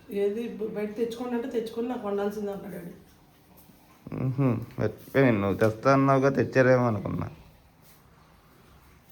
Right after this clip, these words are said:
Speaker 2: అదేనండి, బిర్యానీ రాత్రి బాగా అలసిపోయి వచ్చేసరికి బిర్యానీ తెద్దాం, తె-, తెచ్చుకుంటాం అంది. కాకపోతే
Speaker 1: ఆ,
Speaker 2: వాళ్ళిద్దరు
Speaker 1: ఫ్రైడ్ రైస్ అడుగుతున్నారు. ఫ్రైడ్ రైస్ అసలు మంచిది కాదండి బయట.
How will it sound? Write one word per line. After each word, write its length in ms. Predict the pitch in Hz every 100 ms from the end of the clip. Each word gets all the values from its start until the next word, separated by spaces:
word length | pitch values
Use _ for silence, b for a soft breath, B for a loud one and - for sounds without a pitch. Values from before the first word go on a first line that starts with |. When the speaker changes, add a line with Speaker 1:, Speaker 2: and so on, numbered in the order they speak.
| - _ - -
Speaker 2:
అదేనండి, 460 | 104 127 147 135 135
బిర్యానీ 560 | 131 131 139 151 143
రాత్రి 440 | 110 92 107 107 127
బాగా 360 | 113 117 127
అలసిపోయి 500 | 120 113 - - 127
వచ్చేసరికి 580 | 113 113 113 117 98 87
బిర్యానీ 500 | - 107 117 123 127
తెద్దాం, 760 | 127 101 92 85 123 123 117 69
తె-, 380 | - 104 - -
తెచ్చుకుంటాం 540 | 110 - 123 120 117
అంది. 360 | 98 92 123 208 B B B B B -
కాకపోతే 800 | 117 113 117 127 160 160 127 113 - - -
Speaker 1:
ఆ, 80 | -
Speaker 2:
వాళ్ళిద్దరు 360 | 110 117 117 -
Speaker 1:
ఫ్రైడ్ 200 | 139 208
రైస్ 200 | 330 311
అడుగుతున్నారు. 460 | 254 240 214 208
ఫ్రైడ్ 340 | 196 214 226 254
రైస్ 180 | 302 294
అసలు 220 | 254 220
మంచిది 340 | 208 208 247
కాదండి 320 | 226 190 180
బయట. 440 | 180 175 175 190